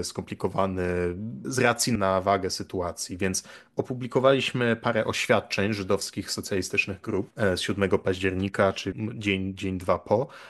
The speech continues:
ale w następnym numerze, do którego bardzo chętnie się chcemy zabrać, to będzie temat przewodni Izrael, Palestyna, Gaza, opresja Palestyńczyków, to będzie,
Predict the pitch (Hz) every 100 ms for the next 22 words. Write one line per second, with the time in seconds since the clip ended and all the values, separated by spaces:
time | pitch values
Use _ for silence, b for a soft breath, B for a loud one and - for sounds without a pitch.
0 | B 113 104 101 - 107 110 - - 135
1 | 123 104 95 92 92 104 101 - 98 92
2 | 92 90 95 104 95 98 90 95 - 95
3 | 92 - - 104 92 98 92 92 95 151
4 | - B B B 92 95 92 90 - 95
5 | 90 - - 95 - - 95 87 92 92
6 | 92 90 87 90 92 - - 90 82 87
7 | 90 87 90 82 - 110 - 92 - 98
8 | - 87 - 98 98 92 92 - 98 85
9 | 90 85 87